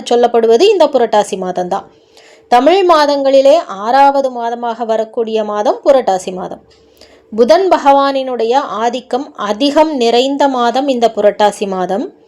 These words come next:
அதனால தான் புதனுக்கு அதிபதியான பெருமாளை புரட்டாசி மாதத்துல வழிபாடு பண்றோம். இதுதான் புரட்டாசி மாதத்துல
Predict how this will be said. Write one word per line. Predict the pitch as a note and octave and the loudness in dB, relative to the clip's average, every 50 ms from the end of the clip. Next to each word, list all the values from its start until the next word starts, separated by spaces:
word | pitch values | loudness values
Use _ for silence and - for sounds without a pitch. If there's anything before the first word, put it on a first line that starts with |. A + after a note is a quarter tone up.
| _ - _ _ _ - | _ -20 _ _ _ -14
அதனால | - F#3 F#3+ G#3 B3+ C#4+ C#4 C4+ C4 A#3+ G#3 | -8 -6 -2 0 2 2 4 4 4 4 2
தான் | - F3+ F#3 A3 D#4+ - _ _ _ _ _ _ _ - G3 F#3+ | 2 0 -4 -4 -8 -12 _ _ _ _ _ _ _ -14 -4 -2
புதனுக்கு | G3+ G#3+ C#4 E4 F#4+ G4+ F#4+ - - G4+ G#4 - - | 0 4 4 4 2 2 -6 -6 -4 -4 -4 -4 -4
அதிபதியான | A3 A3 G3+ B3 B3+ C#4 C#4+ C#4+ D4 C#4+ C#4 C#4 C#4 C#4+ E4 E4 - - | -8 -8 -6 -4 -2 -2 0 0 0 0 0 0 0 0 -2 -2 0 2
பெருமாளை | B3+ A#3+ C4 D4+ D#4 E4 F4 E4 D4 C4+ C4+ E4 G#4+ - - - | 4 4 4 4 2 0 0 0 2 0 0 0 0 -2 -4 -6
புரட்டாசி | B3 A3+ A#3 A3+ B3 A#3+ A3 A3+ A3+ G#3+ | -4 -2 -2 2 2 2 2 2 -2 -6
மாதத்துல | G#3 G3+ G3 F#3 F#3 F#3 - - D#4 B3+ | -6 -6 -4 -4 -6 -4 0 0 0 2
வழிபாடு | B3 A3 G#3 F#3 - F3+ E3+ F#3 | 2 0 0 2 0 0 0 0
பண்றோம். | - - D#3+ D#3+ D#3+ D3 - _ _ _ _ _ _ _ _ - | -4 -8 -10 -10 -12 -16 -16 _ _ _ _ _ _ _ _ -14
இதுதான் | G3 G3+ F#3 G#3+ G#3 A#3+ B3 A3+ F#3 F#3+ A3 - _ _ _ - | -12 -4 -4 0 2 2 2 2 0 -4 -8 -12 _ _ _ -8
புரட்டாசி | G3+ G#3+ A#3 A#3+ - D#4 D4+ D#4 D4 D4+ D4+ C#4 | -4 -2 -2 0 2 2 2 2 2 0 -2 -2
மாதத்துல | C4+ C4 B3+ C4 C4 B3+ C4 - C4+ | -2 -2 0 0 0 0 0 2 2